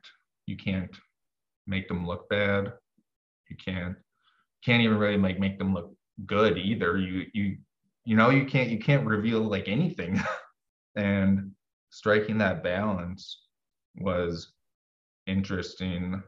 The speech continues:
an interesting exercise, because of course I still want my former client to s-, succeed and prevail, but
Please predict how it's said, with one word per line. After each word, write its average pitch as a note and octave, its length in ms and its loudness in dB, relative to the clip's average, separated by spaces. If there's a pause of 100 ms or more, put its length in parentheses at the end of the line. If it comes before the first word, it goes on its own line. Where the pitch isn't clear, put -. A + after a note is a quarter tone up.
(320)
an F2+ 80 -6
interesting F#2+ 580 -4
exercise, - 1000 -8 (680)
because A2+ 180 -2
of A#2 140 0
course D#3+ 240 4
I G2 80 4
still F#2+ 280 -2
want F#2 280 -4 (380)
my F#2+ 160 -6
former F#2+ 300 -2
client F#2 440 -6
to - 80 -16
s-, - 180 -14 (120)
succeed F#2+ 520 -4
and E2 140 -6
prevail, F2 640 -4 (420)
but E2+ 280 -2